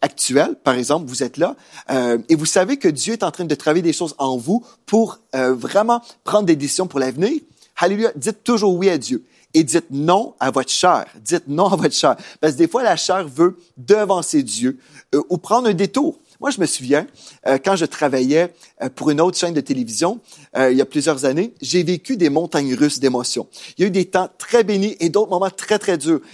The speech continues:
Et quand c'était difficile, je disais à ma femme, « Ah, je veux rentrer chez moi, je veux retourner au Québec. » Et, et Dieu me parlait à travers de ma femme qui disait, «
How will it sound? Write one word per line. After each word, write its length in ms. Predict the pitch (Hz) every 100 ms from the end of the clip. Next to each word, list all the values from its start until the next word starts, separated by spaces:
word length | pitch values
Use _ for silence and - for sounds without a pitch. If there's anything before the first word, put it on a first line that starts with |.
| -
Et 100 | 160
quand 180 | 247 294
c'était 240 | 180 151
difficile, 560 | 127 135 - - 180 202 - _
je 60 | 131
disais 160 | -
à 80 | 185
ma 140 | 175 151
femme, « 240 | 175 185 -
Ah, 240 | 196 185 _ _
je 160 | - 156
veux 80 | 196
rentrer 260 | 180 196
chez 180 | 190 180
moi, 200 | 160 165
je 100 | 147
veux 60 | 151
retourner 340 | 170 165 175
au 80 | 165
Québec. » 400 | 151 131 113 - _ _ _
Et, 220 | 135 139 -
et 160 | 139
Dieu 360 | 127 - 147 208
me 120 | 151
parlait 360 | - 131 139 156
à 100 | 135
travers 340 | - 139 156
de 80 | 156
ma 160 | 135 120
femme 260 | - 151
qui 140 | 151 147
disait, « 300 | 120 147